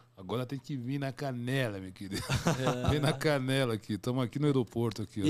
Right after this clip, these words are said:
Speaker 2: E, e,
Speaker 1: Tudo
Speaker 2: e,
Speaker 1: bonitinho.
Speaker 2: e, ô, Ró, isso aí de verdade, cara. Eu, eu, eu falei pro Carlão ali, ó. Falei aqui de novo.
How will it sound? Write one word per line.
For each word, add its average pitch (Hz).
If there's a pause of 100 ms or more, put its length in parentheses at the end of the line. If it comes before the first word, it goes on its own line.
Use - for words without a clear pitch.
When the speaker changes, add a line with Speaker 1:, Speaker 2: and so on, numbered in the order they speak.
(120)
Speaker 2:
E, 143
e, 285
Speaker 1:
Tudo -
Speaker 2:
e, 139
Speaker 1:
bonitinho. 143
Speaker 2:
e, 156
ô, 156
Ró, 139 (440)
isso 127
aí 120
de 127
verdade, 117
cara. 98
Eu, 123
eu, 123
eu 135
falei 151
pro -
Carlão 135
ali, 120
ó. 113
Falei 143
aqui 165
de 131
novo. 156